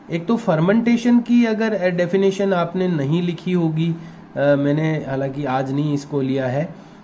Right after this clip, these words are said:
अपन ने previous video में इसको study किया था। अगर आपने fermentation की इस, इस, ये जो डेफिनेशन है वो नहीं note की है तो आप इसको note कर लें और इसको learn करें। fermentation क्या होता है ये अपन पढ़ ही चुके हैं।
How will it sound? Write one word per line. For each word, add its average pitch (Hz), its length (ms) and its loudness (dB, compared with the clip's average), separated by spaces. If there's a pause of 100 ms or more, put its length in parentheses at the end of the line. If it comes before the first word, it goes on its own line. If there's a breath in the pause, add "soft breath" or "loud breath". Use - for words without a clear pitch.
(120 loud breath)
अपन 143 260 -2
ने 147 260 0
previous 147 500 -4
video 143 280 0
में 151 100 0
इसको 143 220 -4
study 143 320 -4
किया 139 220 -4
था। 147 160 -2
अगर 175 200 2
आपने 196 440 0 (440 loud breath)
fermentation 196 680 2
की 190 80 -4
इस, 190 280 -6
इस, 160 360 -4 (180)
ये 151 180 -4
जो 151 140 -2
डेफिनेशन 165 540 -2
है 170 100 0
वो 170 160 0
नहीं 151 340 0
note 156 300 0
की 156 120 -6
है 156 80 -2
तो 151 100 -4
आप 135 200 -4
इसको 139 220 -4
note 139 320 -2
कर 139 140 -4
लें 139 180 -4
और 135 140 -4
इसको 131 240 -6
learn 135 340 0
करें। 135 340 -4 (460 loud breath)
fermentation 143 680 -2
क्या 135 180 -4
होता 135 280 -2
है 135 180 -2
ये 131 100 -2
अपन 127 240 -2
पढ़ 135 200 -4
ही 147 80 -2
चुके 139 260 -6
हैं। 131 240 -4